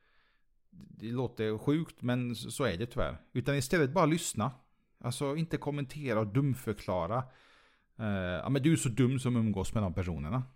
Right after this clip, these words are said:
Okej, vill man verkligen höra det? Så varken som barn, vuxen eller ungdom. Utan bara lyssna och liksom, eh, fråga typ varför, varför man är med i det umgänget. Vad, vad får man ut utav det?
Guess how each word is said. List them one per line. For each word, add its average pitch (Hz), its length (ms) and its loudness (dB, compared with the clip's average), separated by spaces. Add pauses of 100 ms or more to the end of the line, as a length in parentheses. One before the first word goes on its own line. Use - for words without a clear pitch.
(920)
Okej, - 340 -8 (120)
vill 113 140 0
man 101 120 2
verkligen 127 260 0
höra 95 220 0
det? 62 200 -8
Så 131 100 2
varken 135 720 2
som 139 240 -6
barn, 110 280 2
vuxen 107 320 -4
eller 87 140 -2
ungdom. 90 320 -2 (1080)
Utan 156 260 2
bara 165 140 10
lyssna 156 460 2
och 127 60 0
liksom, 127 460 0
eh, - 800 -8
fråga 131 460 4
typ 160 180 -4
varför, 165 500 0
varför 165 260 -4
man 180 180 0
är 180 40 0
med 135 180 0
i 135 40 0
det 156 60 0
umgänget. 90 500 -2
Vad, 135 140 0
vad 139 160 -2
får 156 100 -6
man 143 180 -2
ut 110 220 -2
utav 117 280 -4
det? 82 180 -6